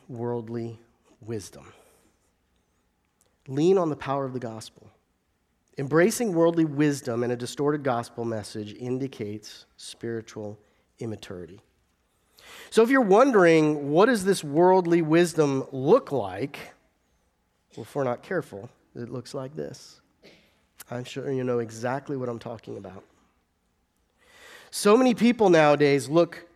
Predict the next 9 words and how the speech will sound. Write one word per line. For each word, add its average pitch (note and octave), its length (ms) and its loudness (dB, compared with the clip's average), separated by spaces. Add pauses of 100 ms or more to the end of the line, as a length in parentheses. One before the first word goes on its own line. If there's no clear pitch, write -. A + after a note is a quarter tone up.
(120)
to D#3+ 120 -8
these D#3 220 -6
things, C3+ 680 -4 (100)
and F#3 140 2
others C3+ 520 -2
as A#2+ 160 -10
well, A2+ 360 -6 (760)
for D#3 220 -4
validation, C#3 880 0